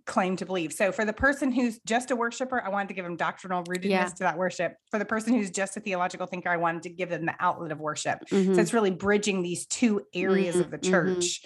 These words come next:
Speaker 2: That's really
Speaker 1: A lot
Speaker 2: great.
Speaker 1: of us fall
Speaker 2: Which
Speaker 1: into one or the other
Speaker 2: Yeah,
Speaker 1: camp.
Speaker 2: which one do you fall into and what's been your journey?
Speaker 1: Definitely the theological
Speaker 2: <laughs>
Speaker 1: thinker.
Speaker 2: Yeah, yeah, yeah.
Speaker 1: <laughs> I, I mean, that you can see it in my educational bent,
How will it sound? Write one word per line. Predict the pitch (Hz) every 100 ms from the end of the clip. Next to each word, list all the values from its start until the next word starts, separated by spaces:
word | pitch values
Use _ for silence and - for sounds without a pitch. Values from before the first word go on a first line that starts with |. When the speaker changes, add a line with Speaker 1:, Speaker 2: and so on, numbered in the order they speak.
| 202
Speaker 2:
That's | 214 226
really | 208 196
Speaker 1:
A |
lot | 170
Speaker 2:
great. | 220
Speaker 1:
of | 226
us | 233
fall | 220
Speaker 2:
Which | 208
Speaker 1:
into | 208
one | 190 180
or | 170
the | 165
other | 165
Speaker 2:
Yeah, | 175 220
Speaker 1:
camp. | 175 202
Speaker 2:
which | 233
one | 262 247
do | 226
you | 220 247
fall | 208 170
into | 156 170 175 156
and | 165
what's | 180 185 -
been | 185 180
your | 175
journey? | 254 294
Speaker 1:
Definitely | - 294 285 262 262
the | 247
theological | 247 220 196 175 466 190
Speaker 2:
<laughs> | -
Speaker 1:
thinker. | 294 302 160
Speaker 2:
Yeah, | 185 277 -
yeah, | 196 117 -
yeah. | - 123 - _
Speaker 1:
<laughs> | - - - - - - -
I, | 240 254 262 247 - _
I | 247
mean, | 226 226 202
that | 220 214 _ 196 190
you | 208
can | 202 175
see | - 214
it | 185
in | 185 180
my | 156
educational | 156 160 160 151 - 170 165
bent, | 156 165 165 160 160